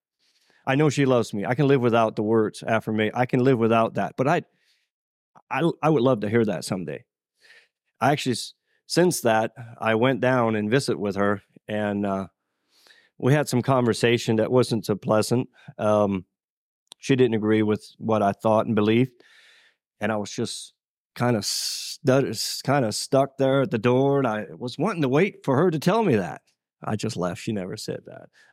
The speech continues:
I know she loved me, but she didn't say it. It's okay. <clears throat> So, now, some of our life, me and,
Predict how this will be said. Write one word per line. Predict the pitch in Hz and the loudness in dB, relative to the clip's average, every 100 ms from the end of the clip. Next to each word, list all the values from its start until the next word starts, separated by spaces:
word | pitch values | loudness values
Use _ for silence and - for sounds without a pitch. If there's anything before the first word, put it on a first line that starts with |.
| - | -2
I | |
know | 127 139 135 | 2 4 2
she | - | 0
loved | 107 117 107 | 2 2 2
me, | 104 | 0
but | 107 101 98 - _ _ | 0 -2 -6 -10 _ _
she | _ 110 | _ -8
didn't | 95 - | -8 -10
say | - 80 | -10 -10
it. | 80 - _ _ _ | -12 -16 _ _ _
It's | 120 117 | -4 -4
okay. | 104 110 107 _ - - - - _ _ _ _ _ _ _ _ | -4 -6 -8 _ -20 -20 -20 -20 _ _ _ _ _ _ _ _
<clears throat> | - 185 156 107 - _ | -8 -4 -4 -6 -14 _
So, | - 175 151 123 - _ _ _ _ _ _ _ _ _ _ _ _ _ _ - _ _ _ _ _ _ _ | 0 4 4 2 -4 _ _ _ _ _ _ _ _ _ _ _ _ _ _ -20 _ _ _ _ _ _ _
now, | 135 139 131 | 0 2 2
some | - 190 254 | 0 2 2
of | 196 | 2
our | 202 165 | 4 4
life, | 147 139 120 110 - _ 135 | 4 4 2 0 -8 _ 0
me | 151 | 2
and, | 156 127 | 2 0